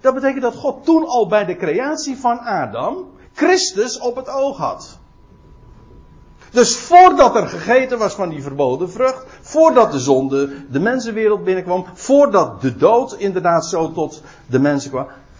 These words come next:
voor dat alles had God Adam al gemaakt naar het beeld van Christus.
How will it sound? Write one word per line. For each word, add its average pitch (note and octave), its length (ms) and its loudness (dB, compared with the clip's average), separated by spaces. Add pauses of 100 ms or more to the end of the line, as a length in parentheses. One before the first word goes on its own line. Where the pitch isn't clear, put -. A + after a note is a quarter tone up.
(140)
voor F4 580 6 (100)
dat G#3+ 360 0
alles - 680 0 (2750)
had A#2+ 240 -2
God - 560 -6 (280)
Adam G3 480 -4
al A#2 260 -6
gemaakt G#2 800 -12 (580)
naar G2 180 -12
het D#2 140 -20
beeld F#2 400 -12 (140)
van G#2 200 -14
Christus. - 520 -18